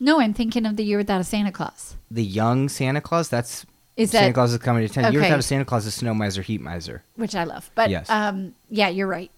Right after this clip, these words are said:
Speaker 1: Sorry, I messed that up. So
Speaker 2: No, it's fine.
Speaker 1: anyway, that, more of that kind of a voice than,
Speaker 2: Yeah.
Speaker 1: than that. And there was something else that I was like, "Oh, you know what else didn't fit?" The girl, what was her name?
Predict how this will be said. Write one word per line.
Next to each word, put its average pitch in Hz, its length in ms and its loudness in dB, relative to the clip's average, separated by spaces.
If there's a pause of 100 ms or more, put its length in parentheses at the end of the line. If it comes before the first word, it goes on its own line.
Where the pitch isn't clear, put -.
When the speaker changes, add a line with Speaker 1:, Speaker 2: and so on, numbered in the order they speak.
Speaker 1:
Sorry, 175 320 -2
I 175 60 -4
messed 175 240 -8
that 160 120 -6
up. - 220 -16
So - 140 -4
Speaker 2:
No, 190 140 2
it's - 100 -4
fine. 90 240 -6 (360)
Speaker 1:
anyway, 220 340 2
that, 220 280 0
more 240 200 2
of 208 100 -2
that 185 240 2
kind 220 160 -2
of 185 80 -2
a 175 100 0
voice 160 560 -10 (500)
than, 185 320 6
Speaker 2:
Yeah. 101 300 4
Speaker 1:
than 202 280 0
that. 202 280 -2
And 226 400 -2 (280)
there 214 100 -6
was 214 120 -4
something 233 400 -2
else 202 220 -4
that 185 160 -6
I 175 80 -4
was 170 100 -8
like, 175 220 -8
"Oh, 269 140 4
you 226 160 -2
know 254 100 2
what 226 80 2
else 220 200 0
didn't 226 280 -4
fit?" - 320 -4 (500)
The 208 120 2
girl, 202 340 2
what 208 140 2
was - 120 -6
her 214 80 -2
name? 226 300 -2